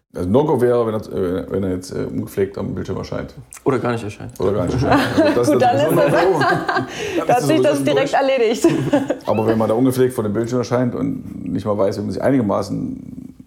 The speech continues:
Speaker 1: vor dem Bildschirm, weil jetzt ist momentan ja alles mehr oder minder nicht persönlich,
Speaker 2: Ja.
Speaker 1: da benehmen kann, das ist dann schon No-Go. Das kann's nicht sein.
Speaker 3: Ja.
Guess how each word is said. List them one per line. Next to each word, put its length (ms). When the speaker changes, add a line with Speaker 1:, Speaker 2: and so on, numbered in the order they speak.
Speaker 1:
vor 320
dem 80
Bildschirm, 480
weil 200
jetzt 140
ist 260
momentan 300
ja 80
alles 420
mehr 100
oder 120
minder 180
nicht 140
persönlich, 460
Speaker 2:
Ja. 80
Speaker 1:
da 80
benehmen 320
kann, 180
das 160
ist 140
dann 80
schon 180
No-Go. 360
Das 140
kann's 180
nicht 120
sein. 220
Speaker 3:
Ja. 120